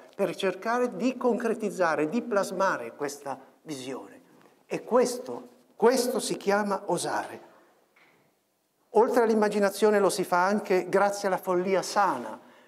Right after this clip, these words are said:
alla follia quella che ha portato Albert Einstein a dire che l'immaginazione è più importante della conoscenza. Pensate che frase importante questa.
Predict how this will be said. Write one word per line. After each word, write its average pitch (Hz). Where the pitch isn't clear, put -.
alla 165
follia 202
quella 214
che 208
ha 190
portato 202
Albert 214
Einstein 240
a 202
dire 240
che 247
l'immaginazione 226
è 175
più 220
importante 208
della 170
conoscenza. 180
Pensate 143
che -
frase 156
importante 123
questa. -